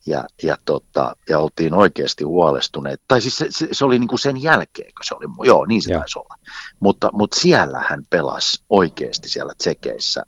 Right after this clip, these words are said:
Speaker 1: niin tässä finaalissa ja ylipäätään siinä turnauksessa. Hän pelasi todella hyvin. Että, et mä niinku koin, että oli vähän niinku kaksiosainen se hänen kautensa, että,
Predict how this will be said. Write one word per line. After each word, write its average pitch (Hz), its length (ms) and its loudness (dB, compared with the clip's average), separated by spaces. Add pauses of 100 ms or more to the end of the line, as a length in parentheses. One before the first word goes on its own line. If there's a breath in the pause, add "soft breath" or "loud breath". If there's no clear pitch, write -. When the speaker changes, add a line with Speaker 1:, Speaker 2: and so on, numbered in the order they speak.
Speaker 1:
niin 71 200 -12
tässä - 240 -8
finaalissa 69 640 -6
ja 71 120 -4
ylipäätään 78 640 -4
siinä 82 200 -10
turnauksessa. - 640 -6 (280 loud breath)
Hän 82 180 -4
pelasi 78 340 0
todella 76 480 4
hyvin. 69 300 -6
Että, - 320 -10
et - 200 -10
mä 87 100 -4
niinku 87 240 -6
koin, 90 260 6
että 73 220 -8
oli 85 160 -4
vähän 87 200 -2
niinku 78 280 -6 (580 loud breath)
kaksiosainen 78 800 4
se 69 120 -8
hänen 69 320 -8
kautensa, 67 800 -4
että, - 320 -14